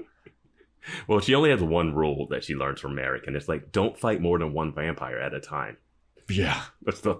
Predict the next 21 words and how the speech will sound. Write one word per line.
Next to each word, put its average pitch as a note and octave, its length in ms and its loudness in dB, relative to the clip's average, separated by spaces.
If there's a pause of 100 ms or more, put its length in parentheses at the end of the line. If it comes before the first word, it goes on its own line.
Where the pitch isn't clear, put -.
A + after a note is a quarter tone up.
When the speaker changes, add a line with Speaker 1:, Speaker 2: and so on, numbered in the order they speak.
(400)
Speaker 2:
She - 100 0
Speaker 1:
only G2 120 2
Speaker 2:
breaks E2+ 220 2
Speaker 1:
rule. F2 100 4
Speaker 2:
that - 60 -4
rule, F2 160 0
like, F2+ 320 -2
immediately. F#2 880 2 (1300)
Speaker 1:
Oh, D#2 240 -2 (120)
God. C2+ 340 -6 (800)
Yeah. B1 140 -14
Speaker 2:
But F2 140 2
yeah, F2 220 2
that F#2+ 220 4
was D3 120 0
such A#2+ 240 0
a A2 40 4
weird, F#2+ 540 2 (540)
uh, E2+ 540 2 (300)
rule F#2 760 0
that E2 380 0